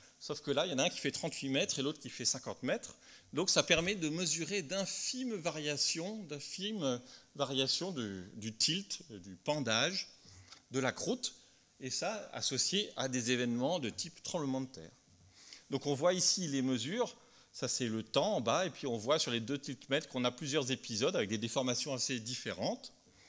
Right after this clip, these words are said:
Et donc ce qui est particulièrement intéressant, c'est, c'est la carte centrale ici. Vous avez, euh,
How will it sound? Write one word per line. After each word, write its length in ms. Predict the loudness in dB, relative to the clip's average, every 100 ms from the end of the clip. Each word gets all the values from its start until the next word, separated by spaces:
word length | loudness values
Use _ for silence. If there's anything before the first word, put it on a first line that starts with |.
| -20 -20 -20 -20 -10
Et 40 | -4
donc 120 | 2
ce 80 | 2
qui 80 | 2
est 160 | 0 0 0 2
particulièrement 480 | 2 2 2 4 4
intéressant, 480 | 4 4 4 4 4
c'est, 140 | 2
c'est 180 | 0 0
la 80 | 0
carte 240 | 0 0
centrale 520 | 0 -2 -2 -4 -2 0
ici. 380 | 2 2 -2 -4 -20 -8
Vous 180 | -2 4
avez, 320 | 6 6 0 -4 -16
euh, 40 | -14